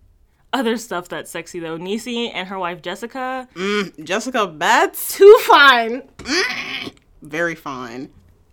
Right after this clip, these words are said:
Speaker 1: Scoot over. I love y'all.
Speaker 2: For real. I'm like, wow, like, just wow.
Speaker 1: I think Niecy Nash was one of my sexual awakenings. It's, like, a really
Speaker 2: Yeah.
Speaker 1: deep unlocked memory, but we used to watch Clean House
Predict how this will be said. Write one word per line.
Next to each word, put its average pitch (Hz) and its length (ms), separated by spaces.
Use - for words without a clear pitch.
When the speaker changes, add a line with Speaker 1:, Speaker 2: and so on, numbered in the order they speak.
Speaker 1:
Scoot 320 260
over. 320 240
I 170 120
love 220 240
y'all. 160 400
Speaker 2:
For 151 280
real. 165 320
I'm 175 120
like, 156 140
wow, 156 460
like, 147 520
just 170 200
wow. 127 420
Speaker 1:
I 226 80
think 269 200
Niecy 208 260
Nash 175 280
was 180 120
one 175 120
of 170 80
my 160 160
sexual 165 360
awakenings. 170 800
It's, 202 160
like, 269 160
a 220 80
really 185 300
Speaker 2:
Yeah. 110 240
Speaker 1:
deep 101 140
unlocked 175 340
memory, 185 220
but 185 140
we 185 80
used 202 120
to 214 80
watch 170 220
Clean 202 220
House 143 420